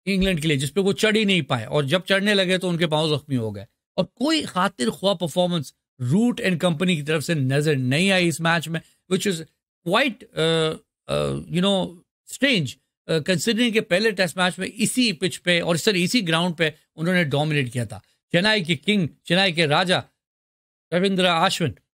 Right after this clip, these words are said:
रविचंद्र अश्विन, जो कि छा गए और तबाह कर गए, अ, इंग्लैंड को अपनी शानदार गेंदबाजी और बल्लेबाजी से। उनकी जितनी तारीफ की जाए कम है। ना सिर्फ उन्होंने इस मैच में आठ विकेटें ली हैं,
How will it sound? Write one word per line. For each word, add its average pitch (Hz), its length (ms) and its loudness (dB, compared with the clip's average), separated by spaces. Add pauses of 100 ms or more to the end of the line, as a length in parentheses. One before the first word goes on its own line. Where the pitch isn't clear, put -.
(120)
रविचंद्र 190 400 2
अश्विन, 165 340 0
जो 147 140 -4
कि 165 80 -2
छा 196 360 2
गए 147 200 -2 (220)
और 156 220 -2 (120)
तबाह 180 240 2
कर 165 160 0
गए, 165 260 0 (280)
अ, - 60 0
इंग्लैंड 165 440 0
को 160 80 0
अपनी 156 300 -2
शानदार 180 480 2 (300)
गेंदबाजी 180 600 2
और 160 140 2
बल्लेबाजी 147 560 0
से। 165 200 -4 (220)
उनकी 160 180 0
जितनी 139 420 0
तारीफ 131 260 0
की 127 120 0
जाए 135 180 2
कम 123 280 -2
है। 101 140 -6 (440)
ना 170 160 4
सिर्फ 214 200 0
उन्होंने 190 260 0
इस 151 100 -2
मैच 170 280 0
में 151 120 -2 (300)
आठ 147 260 0
विकेटें 156 340 2
ली 170 160 4
हैं, 151 200 2